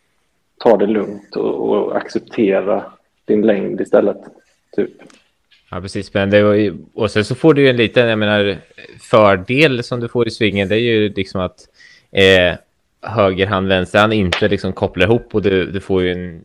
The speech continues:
Speaker 2: liksom, väldigt mycket mer frihet i hur långt armen kan röra sig bakåt,
Speaker 1: Mm.
Speaker 2: eh, när
Speaker 1: Mm.
Speaker 2: den andra handen inte sitter fast. Eh, så
Speaker 1: Mm.
Speaker 2: liksom både vidd och höjd och, eh,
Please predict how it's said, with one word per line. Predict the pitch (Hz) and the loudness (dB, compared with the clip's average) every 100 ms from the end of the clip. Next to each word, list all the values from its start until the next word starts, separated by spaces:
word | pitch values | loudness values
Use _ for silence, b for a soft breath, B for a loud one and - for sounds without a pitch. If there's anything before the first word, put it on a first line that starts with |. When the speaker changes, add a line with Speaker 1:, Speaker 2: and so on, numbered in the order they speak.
| _ | _
Speaker 2:
liksom, | - - 90 | -20 -10 -2
väldigt | 90 87 | -2 0
mycket | 101 - | -4 -4
mer | 92 | -6
frihet | - 95 92 110 95 | -2 -2 0 -2 -2
i | 87 | -4
hur | 90 85 | -4 -2
långt | 87 87 - | -4 -6 -12
armen | - 82 82 | -8 -8 -8
kan | 82 87 | -6 -4
röra | 85 | -4
sig | - | -4
bakåt, | 85 85 131 - _ | -6 -2 -4 -4 _
Speaker 1:
Mm. | - 113 | -4 -2
Speaker 2:
eh, | 113 | 0
när | 87 85 | 0 0
Speaker 1:
Mm. | 85 | 0
Speaker 2:
den | 90 | 0
andra | 90 87 | 0 0
handen | 92 90 90 | 0 0 -4
inte | 85 | -6
sitter | 85 | -6
fast. | - 117 - _ b b b _ | -6 -6 -10 _ b b b _
Eh, | 95 90 | -4 -2
så | 90 | 0
Speaker 1:
Mm. | 113 92 | 0 0
Speaker 2:
liksom | 90 90 | -2 -4
både | 92 92 | -2 -2
vidd | 90 98 95 87 | 0 -2 -2 -8
och | 80 90 | -8 -2
höjd | 95 101 95 82 - b b - | 0 2 0 -6 -12 b b -8
och, | 90 - - | -8 -8 -6
eh, | 92 82 85 | -2 -2 -4